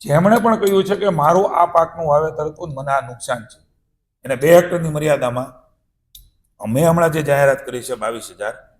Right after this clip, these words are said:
પિયત બિન પિયત ગણ્યા વગર, એમણે જે જણસી, જે પાક, જે બાગાયત, જે તેલબિયા,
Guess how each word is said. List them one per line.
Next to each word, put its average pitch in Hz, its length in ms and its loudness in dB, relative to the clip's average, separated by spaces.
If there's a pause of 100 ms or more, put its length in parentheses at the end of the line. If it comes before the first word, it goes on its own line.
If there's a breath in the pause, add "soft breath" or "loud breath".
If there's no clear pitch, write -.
(640)
પિયત 190 300 6
બિન 165 200 -6
પિયત 143 180 -6
ગણ્યા 113 280 -6
વગર, 90 340 -10 (360)
એમણે 226 320 4
જે 202 200 2
જણસી, 143 420 -6
જે 156 200 -2
પાક, 127 340 -2 (440)
જે 180 140 -2
બાગાયત, 139 580 2 (1000)
જે 202 140 6
તેલબિયા, 135 540 0